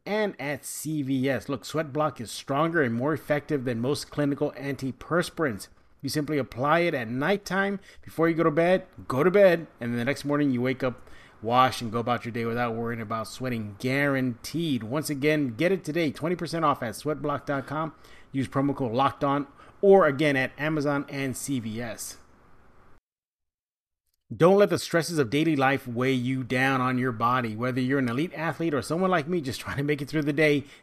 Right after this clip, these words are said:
tension-free, Theragun can help. Theragun is the handheld percussive therapy device that releases your deepest muscle tension using scientifically calibrated combo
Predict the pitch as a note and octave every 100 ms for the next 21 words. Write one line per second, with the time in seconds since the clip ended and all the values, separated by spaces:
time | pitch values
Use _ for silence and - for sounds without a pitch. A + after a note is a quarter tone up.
0 | - - D3+ D3 C3+ A#2+ D3+ D3+ C3+ -
1 | - F3+ E3 D#3+ C3+ C3+ C3 B2 A#2+ A#2
2 | A2 C3+ B2 - - - - _ - F#3+
3 | G#3+ D#3+ D3+ D3+ D3 A2+ C3 A2 D#3 G#3+
4 | D3+ D#3 D#3+ C#3 - D3 C3+ D3 - C3+
5 | C3+ C#3 B2 G#2 A#2 B2+ - A#2 A2+ B2+
6 | C3 C#3 A2+ F#2+ - D#3 D3+ D#3 - C3
7 | C#3 C#3+ B2+ - F3+ F#3 D3+ B2+ D#3+ E3
8 | C#3+ - C#3+ F#3 A3 G3 F#3 F3+ F#3+ -
9 | D#3+ E3+ D#3+ E3 D#3 - E3+ F#3 C3 A#2